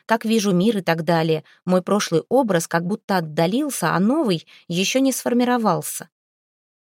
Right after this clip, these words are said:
Единственное, что уже чувствовалось,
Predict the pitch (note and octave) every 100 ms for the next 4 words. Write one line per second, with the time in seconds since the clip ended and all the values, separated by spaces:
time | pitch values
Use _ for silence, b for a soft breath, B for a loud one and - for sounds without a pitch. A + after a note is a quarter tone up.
0 | _ _ _ - F3 F3 F#4+ - D4 C#4
1 | B3 B3+ C4 D#4 - G#3 E3+ - D3+ D3+
2 | D#3